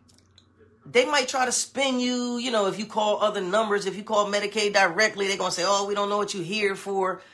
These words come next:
Listen to me. Medicaid Central Intake for people in Delaware. If you watching this, you know, in other states, you know, hashtag what state you in, and I could probably get the Central Intake number for you.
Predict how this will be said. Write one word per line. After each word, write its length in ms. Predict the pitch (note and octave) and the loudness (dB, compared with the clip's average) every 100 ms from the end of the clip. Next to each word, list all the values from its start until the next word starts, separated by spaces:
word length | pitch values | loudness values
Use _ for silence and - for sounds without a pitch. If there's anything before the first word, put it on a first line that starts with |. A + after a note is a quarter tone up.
| _ - | _ -2
Listen 360 | A3 B3+ G3+ | 2 2 0
to 40 | F#3 | -2
me. 280 | D#3+ B2 - - - - | -2 -4 -12 -20 -20 -4
Medicaid 520 | F3 A#3+ A#3+ A#3+ A3 | 2 4 4 2 2
Central 380 | G#3+ A#3+ A3 G#3 | 2 0 0 -4
Intake 480 | G#3+ G3+ G#3 F3 - | -2 -2 -2 -2 -4
for 280 | - D3 C3 | -6 -4 -4
people 400 | - A#3+ A#3+ A#3+ | -4 -4 -4 -4
in 220 | A#3+ B3 | -2 0
Delaware. 520 | A#3+ B3 G3 D3 B2 A#2+ | 4 4 4 0 -4 -6
If 100 | C#3+ | -8
you 100 | G#3 | -2
watching 360 | G#3+ G3+ G#3 | 0 0 -2
this, 280 | G#3+ G3+ - F#3+ | -2 -2 -4 -2
you 100 | G3 | 0
know, 240 | D#3+ D3+ | 2 0
in 120 | D3+ | -2
other 240 | D#3+ F#3 E3+ | -2 -2 -4
states, 580 | - G#3 G3 - - - - - | -4 -2 -2 -2 -8 -10 -20 -10
you 100 | F#3 | 0
know, 140 | E3+ | 0
hashtag 840 | C3+ D3 F3 F3 - F#3 F3+ E3 D3+ | 0 2 2 2 2 2 2 2 0
what 180 | F3+ | 0
state 440 | F3 - F#3 F#3 F3 | -2 -2 -4 -2 -4
you 140 | E3 | -4
in, 300 | D3+ D3 C#3 - _ _ _ | -4 -4 -8 -16 _ _ _
and 380 | D#3+ D#3 D3 C#3+ D3+ | -2 0 -2 -2 0
I 100 | E3+ | 0
could 160 | C#3 | -2
probably 280 | F3 E3 D#3 | 0 2 2
get 140 | D3+ | -2
the 60 | - | -6
Central 360 | - F3+ E3 C3+ | -2 -2 -4 -6
Intake 360 | F3 - D#3 B2 | -6 -4 -4 -2
number 260 | D#3 C3+ | -2 -2
for 140 | - A2+ | -8 -6
you. 300 | D#3 B2+ | -2 -2